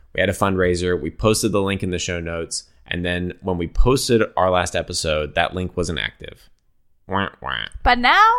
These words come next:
Speaker 1: But now it is.
Speaker 2: It is.
Speaker 1: So it's back in the top of your show notes. You can click there. We'd love for you to support The Greenhouse.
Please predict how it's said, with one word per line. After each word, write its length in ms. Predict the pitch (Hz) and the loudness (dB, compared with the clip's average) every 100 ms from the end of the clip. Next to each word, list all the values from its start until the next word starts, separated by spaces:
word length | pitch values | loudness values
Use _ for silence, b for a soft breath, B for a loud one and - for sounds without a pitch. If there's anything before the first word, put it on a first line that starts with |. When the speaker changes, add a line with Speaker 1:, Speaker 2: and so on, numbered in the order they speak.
| 480 | 0
Speaker 1:
But 100 | - 98 | 0 6
now 160 | 240 | 8
it 100 | 135 | 8
is. 300 | 123 90 - | 6 6 4
Speaker 2:
It 140 | 370 415 | 4 6
is. 420 | 269 104 95 226 | 4 2 -4 -2
Speaker 1:
So 120 | 104 | 0
it's 140 | 196 - | 2 -2
back 540 | - 107 107 123 120 - | 0 6 6 6 -2 -4
in 180 | 110 | 0
the 80 | 101 | 2
top 180 | 92 98 | 2 0
of 60 | 113 | 2
your 100 | 101 | 0
show 180 | - 98 | -2 -4
notes. 540 | 98 95 95 - - - | -2 -2 -2 -6 -6 -14
You 100 | 87 | -16
can 80 | |
click 280 | 90 123 120 | -8 -6 0
there. 400 | 113 107 104 101 98 | 2 4 2 0 -6
We'd 120 | 90 | -8
love 460 | 90 101 110 113 | -4 0 2 0
for 80 | - | 0
you 80 | 104 | -2
to 80 | 95 | -2
support 440 | - - 104 98 | -4 -2 -2 -2
The 60 | - | -4
Greenhouse. 680 | 98 95 90 87 87 - - | -4 -2 -2 -2 -2 -4 -8